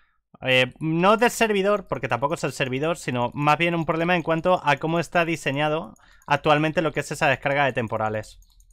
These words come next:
Que ya os digo que conforme voy haciendo mapas, como que ahora mismo, eh, sí que me está dando la sensación de que sí que se están descargando esos mapas, que antes no los tenía cargados, o descargados, mejor dicho,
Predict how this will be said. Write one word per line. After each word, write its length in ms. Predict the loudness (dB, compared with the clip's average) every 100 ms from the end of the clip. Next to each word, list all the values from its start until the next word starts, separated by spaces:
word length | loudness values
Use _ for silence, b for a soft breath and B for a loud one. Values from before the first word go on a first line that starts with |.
| _ _ _ _ _ _ _ _ _ _ -20 _ _
Que 120 | 2
ya 100 | 6
os 80 | 6
digo 300 | 6 4 4
que 140 | 2 2
conforme 420 | 2 2 2 4
voy 140 | 4
haciendo 360 | 2 0 0 4
mapas, 520 | 4 6 4 2 -8 -8
como 300 | -2 2 2
que 160 | 2 2
ahora 260 | 4 6 4
mismo, 560 | 2 0 0 0 -2 -6
eh, 120 | -6
sí 180 | -6 -4
que 120 | -2
me 140 | 0 0
está 240 | 2 2
dando 180 | 2 2
la 80 | -2
sensación 400 | -2 -6 -4 -2
de 80 | -4
que 80 |
sí 100 | -4
que 80 | -6
se 100 | -6
están 180 | -4 -2
descargando 400 | 0 0 -2 -2
esos 180 | -2 0
mapas, 320 | 2 2 2
que 80 | 0
antes 220 | -2 -2
no 180 | -2 0
los 180 | -2 -2
tenía 520 | -4 -2 0 2 0 -2 -8 -4
cargados, 600 | 0 2 2 0 -6 -18 b b
o 100 | -6
descargados, 500 | -4 -2 0 2 2
mejor 280 | -2 -4 -4
dicho, 260 | -6 -8